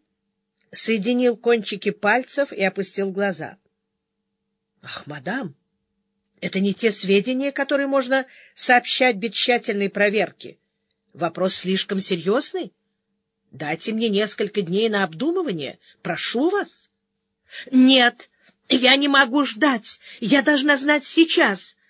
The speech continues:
Да я с ума сойду, если не выясню этого. Ну что вы хотите?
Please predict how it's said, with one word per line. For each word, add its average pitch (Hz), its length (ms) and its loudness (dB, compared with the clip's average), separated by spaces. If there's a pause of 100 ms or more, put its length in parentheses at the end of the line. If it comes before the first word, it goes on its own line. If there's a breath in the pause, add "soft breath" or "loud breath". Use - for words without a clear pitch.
(240 soft breath)
Да 190 100 2
я 208 160 4
с 208 140 4
ума 180 260 0
сойду, 440 520 4 (140 loud breath)
если 277 280 2
не 302 160 6
выясню 233 460 2
этого. 147 400 -4 (640)
Ну 240 160 4
что 269 280 4
вы 277 120 2
хотите? - 640 2